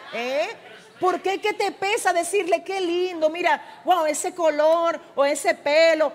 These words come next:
o algo, algo"? Aunque no tenga que ver con algo físico. "Qué bueno verte, ¿cómo te sientes? ¿Cómo has estado? No te vi el domingo,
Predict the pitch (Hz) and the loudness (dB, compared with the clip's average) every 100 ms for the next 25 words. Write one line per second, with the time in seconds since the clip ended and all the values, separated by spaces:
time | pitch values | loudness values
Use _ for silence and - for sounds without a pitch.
0 | - 269 269 311 349 330 294 240 302 392 | 0 2 4 4 2 2 2 2 0 0
1 | 349 233 - - 320 330 330 359 - 415 | -2 -6 -8 -2 -2 -2 -6 -6 -6 -2
2 | 403 403 330 320 302 285 294 311 302 254 | -2 0 0 2 2 0 -2 -2 -4 -10
3 | 254 214 226 - - 370 381 392 403 339 | -8 -6 -8 -8 -10 -4 -2 -2 0 0
4 | 262 302 320 320 320 311 302 302 - _ | 4 4 4 2 2 4 4 0 -12 _
5 | _ _ 392 403 392 - 285 - 285 285 | _ _ 0 0 0 0 -2 -2 -4 0
6 | 294 302 294 294 277 330 359 381 359 - | 0 0 -2 -2 -2 -2 -6 -6 -6 -4
7 | - 277 269 302 349 330 339 311 277 262 | -2 0 -2 -4 -4 -2 0 0 0 -2
8 | 233 254 294 285 | -2 -8 -2 -2